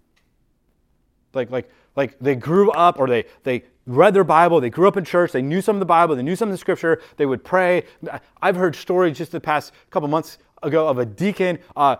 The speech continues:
who would walk away from the faith. Right? And, and it's just this, "Eye is evil, pursuing the wrong thing." And so, so what does he say? He says, "They've wandered away from the faith." But then this last phrase, "pierce themselves with many griefs." Like,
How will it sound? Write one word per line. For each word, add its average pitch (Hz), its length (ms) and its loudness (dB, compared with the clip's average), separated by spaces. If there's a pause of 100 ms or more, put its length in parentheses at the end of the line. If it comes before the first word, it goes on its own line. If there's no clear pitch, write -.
who 165 100 -2
would 143 120 2
walk 151 380 4
away 175 120 4
from 147 100 -8
the 139 80 -6
faith. 120 240 -14 (1500)
Right? 175 140 0
And, 170 100 -2
and 165 140 -2
it's 151 100 -4
just 160 160 -4
this, 151 220 -2 (240)
"Eye 196 220 4
is 196 200 6
evil, 170 240 0
pursuing 190 440 -4
the 180 80 0
wrong 160 200 0
thing." 151 200 -4
And 117 100 -8
so, 139 140 -2 (140)
so 139 100 -10
what 143 80 0
does 156 60 -6
he 165 40 -8
say? 196 140 2
He - 80 2
says, 147 180 -4 (140)
"They've 143 160 0
wandered 170 260 2
away 190 160 0
from 175 100 -8
the 147 60 -6
faith." 143 240 -2
But 147 100 -6
then 160 120 -4
this 147 120 -8
last 139 300 -2
phrase, - 400 -14 (600)
"pierce - 280 0
themselves 143 460 -2
with 113 100 -10
many 120 220 -8
griefs." - 480 -20 (2250)
Like, 151 280 -2